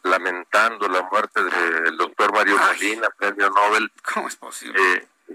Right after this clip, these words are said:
Speaker 1: y, y, y, y al mismo tiempo está qui-,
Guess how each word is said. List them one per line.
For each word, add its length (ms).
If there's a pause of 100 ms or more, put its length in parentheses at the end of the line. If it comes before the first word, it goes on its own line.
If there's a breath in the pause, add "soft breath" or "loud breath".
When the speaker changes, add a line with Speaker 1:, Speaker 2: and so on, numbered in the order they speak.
(200)
Speaker 1:
y, 60
y, 640
y, 120
y 60
al 120
mismo 300
tiempo 640 (480)
está 280
qui-, 280